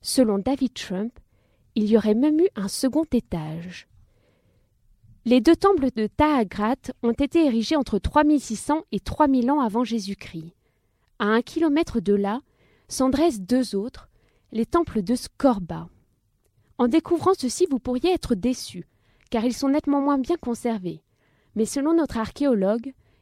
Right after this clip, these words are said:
ils valent beaucoup plus. Grâce aux fouilles, plusieurs couches de terre remontant aux ères préhistoriques ont pu être découvertes. Ainsi dévoilé,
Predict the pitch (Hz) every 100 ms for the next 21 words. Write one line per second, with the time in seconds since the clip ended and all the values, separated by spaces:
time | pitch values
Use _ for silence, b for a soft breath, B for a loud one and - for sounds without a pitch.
0 | _ 220 226 220 294 285 180 165 269 -
1 | 233 - - 170 - - - _ _ _
2 | _ _ _ - 233 269 - 269 - 285
3 | 427 381 _ b b b - 330 320 320
4 | 381 403 262 254 - 311 330 240 233 254
5 | 320 269 214 277 - 262 233 - 226 269
6 | - 208 - 285 - 220 175 262 240 208
7 | 170 160 175 _ _ _ _ _ _ _
8 | _ _ _ 233 - 359 277 226 208 208
9 | 196